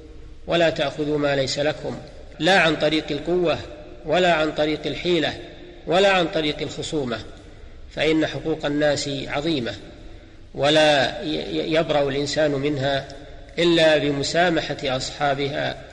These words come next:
وعفوهم عنه. وفق الله الجميع لما يحبه ويرضاه، وإلى الحلقة القادمة بإذن الله تعالى لنواصل الحديث معكم إن شاء الله تعالى.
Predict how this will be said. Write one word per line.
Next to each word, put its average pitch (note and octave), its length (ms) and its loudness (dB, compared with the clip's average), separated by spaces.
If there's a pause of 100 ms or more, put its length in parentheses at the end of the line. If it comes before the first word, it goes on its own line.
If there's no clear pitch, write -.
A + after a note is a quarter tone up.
(340)
وعفوهم C3 580 -2
عنه. C3+ 220 -2 (800)
وفق E3 320 -6
الله D3+ 220 2
الجميع C#3+ 460 0
لما C#3 240 2
يحبه C#3+ 440 -4
ويرضاه، C3+ 520 0 (560)
وإلى D3 240 0
الحلقة D3 480 -2
القادمة C#3 640 -2
بإذن C3+ 360 -4
الله C3+ 320 -2
تعالى D3 500 0 (380)
لنواصل D#3 580 0
الحديث C#3 480 -4
معكم C#3 500 -2
إن C3+ 80 -6
شاء B2+ 280 -4
الله C#3 360 -4
تعالى. C3 380 -2